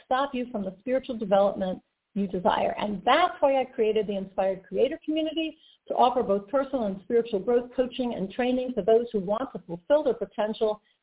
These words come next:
and live lives of soul atta-, alignment and to tap into their own power as divine creators.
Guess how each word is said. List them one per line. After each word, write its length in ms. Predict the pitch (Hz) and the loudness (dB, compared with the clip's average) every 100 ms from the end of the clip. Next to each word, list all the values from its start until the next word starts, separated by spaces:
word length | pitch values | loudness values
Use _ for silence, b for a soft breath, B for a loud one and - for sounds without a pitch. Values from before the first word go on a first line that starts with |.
| - | -6
and 160 | 196 196 | -4 -2
live 240 | 190 175 | -2 2
lives 340 | 208 233 240 233 - | 4 4 2 -2 -10
of 100 | - - | -10 0
soul 220 | 247 285 | 2 4
atta-, 400 | 269 - 202 - - | 2 -2 -4 -4 -8
alignment 680 | 196 202 220 254 294 339 - _ _ _ _ - | -2 0 0 2 0 -2 -8 _ _ _ _ -6
and 100 | 180 | -6
to 60 | |
tap 300 | 190 247 254 | -2 -2 -2
into 160 | 254 226 | -2 -2
their 160 | 202 - | 0 0
own 180 | 220 | 0
power 360 | 214 196 196 196 | -2 -2 0 0
as 100 | 190 | 0
divine 360 | 180 190 208 208 | -4 -2 -4 -2
creators. 500 | 214 226 302 - | 0 0 -2 -8